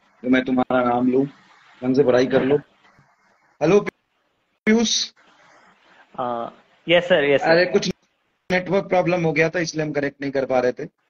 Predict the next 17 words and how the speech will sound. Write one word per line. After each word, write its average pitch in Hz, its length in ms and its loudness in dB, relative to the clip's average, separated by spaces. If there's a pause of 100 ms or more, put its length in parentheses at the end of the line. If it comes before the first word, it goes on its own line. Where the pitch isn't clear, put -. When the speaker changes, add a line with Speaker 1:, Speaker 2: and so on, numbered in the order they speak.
(300)
Speaker 1:
है 135 80 -10
ना? 143 80 -4
आ, - 1700 -6
कुछ 135 340 -14
Speaker 2:
जी 156 180 0
sir, 113 220 -2 (380)
कोई 127 140 -2
बात 107 140 -2
नहीं। 139 100 -2
Speaker 1:
मेजर 139 360 4
network 139 380 0
issue 131 320 -6
था। 147 220 -8 (680)
और 190 160 4
बताओ, 190 360 2 (180)
आ, 147 320 2
sorry, 151 340 0